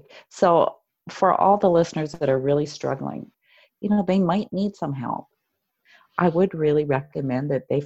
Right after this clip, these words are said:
find someone to help them shift. It doesn't have to be hard. It doesn't have to be difficult. It can be if you're not willing to, to really move through whatever it is and, and release whatever you need to go.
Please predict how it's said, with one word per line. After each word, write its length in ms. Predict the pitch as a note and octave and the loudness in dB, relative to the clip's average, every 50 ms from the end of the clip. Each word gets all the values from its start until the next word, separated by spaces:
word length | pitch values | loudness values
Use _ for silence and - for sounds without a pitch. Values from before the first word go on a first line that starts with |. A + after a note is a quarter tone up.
| - _ - | -6 _ -4
find 380 | C3 C3 C3+ C#3+ D3 D3+ C#3+ | -2 -2 -2 -2 -2 -4 -4
someone 640 | D3 - C3+ A#2+ A#2 B2 B2 B2 B2+ D3+ F3 G3+ G#3 _ _ _ _ _ - | -8 -8 -6 -4 -4 -4 -4 -4 -4 -6 -6 -8 -10 _ _ _ _ _ -8
to 100 | - E3 | -6 -6
help 440 | D3 - - C3+ C#3+ C#3+ C#3+ - - - | -6 -6 -8 -8 -8 -10 -12 -18 -14 -8
them 380 | C#3+ C#3 B2 B2 C3 F3 F#3+ _ | -6 -6 -4 -4 -4 -6 -8 _
shift. 500 | - - - - - C3 B2 - - _ _ _ _ _ _ _ _ - | -12 -10 -8 -4 -2 -4 -4 -4 -8 _ _ _ _ _ _ _ _ -6
It 120 | C3 B2 | -4 0
doesn't 260 | C3+ C3 C3 C#3 D#3+ E3+ | 2 0 0 0 -2 -6
have 400 | E3 - E3 D3 D#3 D#3+ - _ | -6 -4 -2 -4 -4 -4 -6 _
to 280 | - G3 F#3+ F3 - - - C#3+ | -4 -4 -4 -4 -4 -6 -8 -6
be 220 | C#3+ C3 A#2+ B2 C3+ | -2 0 0 0 0
hard. 540 | C#3 - - - - F3+ F#3 F#3+ F#3+ F#3+ E3+ | -4 -6 -10 -6 -4 -2 -2 0 -2 -2 -2
It 100 | D#3 - | -2 -4
doesn't 220 | B2+ C3 C#3+ C#3+ | -4 -4 -2 -4
have 220 | C3 B2+ C3+ - | -4 -4 -6 -8
to 100 | - C#3 | -8 -10
be 120 | - - C3 | -6 -6 -2
difficult. 640 | C3+ D3+ D#3+ - - F#3+ - - F#3 F#3+ G3+ - - | 0 0 0 0 -2 -6 -2 0 0 0 0 0 -2
It 180 | D#3 D3 - - | -4 -4 -6 -8
can 340 | - - D3 E3+ A3 A3+ | -6 -4 -2 0 0 0
be 160 | E3+ D3 C#3 D#3+ | 0 0 -2 -4
if 140 | - - | -4 -4
you're 100 | - C3 | -6 -4
not 200 | C3+ B2+ B2+ - | -4 -2 -4 -4
willing 320 | - A#2+ B2 B2+ B2+ C3+ C#3+ | -4 -4 -4 -2 -2 -4 -4
to, 420 | C#3+ - D3 B2+ A#2+ B2 B2 - - _ - - _ | -4 -4 -2 0 0 0 -2 -4 -8 _ -20 -20 _
to 120 | - C3 A2+ | -10 -8 -6
really 240 | A#2 C3 C3 B2+ A#2+ | -4 -4 -2 0 0
move 600 | B2 C3 C3 C3 C3+ C#3 C#3 C#3+ C#3+ - - _ _ _ _ _ _ _ _ | 0 0 0 0 0 0 0 -2 -4 -10 -16 _ _ _ _ _ _ _ _
through 340 | - - C3 B2 B2 B2+ C#3 | -8 -2 0 0 2 0 -2
whatever 600 | C#3+ C#3+ C#3 C3+ B2 B2 B2 A#2+ - B2+ B2 A#2+ | -4 -4 -4 -4 -2 0 0 -2 -2 -2 -4 -4
it 120 | A#2 - | -2 -2
is 280 | B2+ C3+ E3 F3 - - | 0 -2 -2 -2 -4 -4
and, 160 | B2+ B2+ - _ - | -6 -6 -6 _ -10
and 160 | C3 B2 B2 | -8 -8 -6
release 360 | B2 B2 C3+ C#3 C#3 C#3 - - | -6 -6 -6 -6 -6 -6 -8 -6
whatever 340 | C3 B2+ B2+ B2 B2+ C3+ B2+ | -6 -4 -4 -4 -4 -4 -6
you 140 | B2+ B2+ B2 | -4 -4 -4
need 280 | B2 B2 B2+ B2+ - _ | -4 -4 -6 -6 -10 _
to 120 | - C3+ | -14 -12
go. 440 | - - A#2+ A#2+ C3+ D3 E3 F#3 | -8 -8 -8 -6 -6 -8 -8 -10